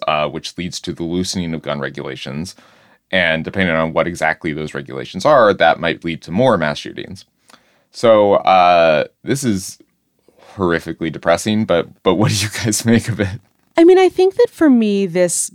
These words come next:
Speaker 2: gets to a really fundamental question for what, what you might call, like, gun violence hawks, right? Like, strong supporters of more aggressive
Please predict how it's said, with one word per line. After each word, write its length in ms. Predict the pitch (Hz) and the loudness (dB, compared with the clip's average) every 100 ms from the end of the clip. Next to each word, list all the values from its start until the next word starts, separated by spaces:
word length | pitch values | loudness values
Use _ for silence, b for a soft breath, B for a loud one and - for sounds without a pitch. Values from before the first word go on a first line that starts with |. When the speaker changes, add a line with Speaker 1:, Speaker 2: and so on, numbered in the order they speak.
| 165 | -4
Speaker 2:
gets 400 | 170 160 - - | -4 -4 -8 -12
to 520 | - 175 156 151 156 - | -8 -4 -2 0 -2 -2
a 80 | |
really 400 | 180 175 190 180 | -4 -2 -2 -2
fundamental 600 | - - 165 156 147 151 | -2 -2 0 0 0 -2
question 640 | 156 - 147 - 240 240 240 | -4 -6 -8 -4 2 4 2
for 220 | - 247 | 2 2
what, 300 | 214 - 185 | 2 -2 0
what 100 | 247 | 0
you 80 | 233 | 2
might 140 | 214 | 0
call, 160 | - 185 | 0 -2
like, 180 | 170 160 | -2 -2
gun 220 | 175 165 | -4 -2
violence 340 | 160 143 - | -4 -6 -10
hawks, 340 | - - - - | -10 -10 -12 -6
right? 200 | 170 170 | -4 -2
Like, 180 | 175 - B - | -4 -6 B -14
strong 440 | - 226 220 220 | -4 2 4 2
supporters 580 | 226 233 190 190 180 170 | -2 -4 -2 0 0 -2
of 100 | 170 | -2
more 260 | 180 165 156 | -2 -2 -2
aggressive 720 | 151 160 - 156 151 147 | -4 -8 -6 -4 -4 -8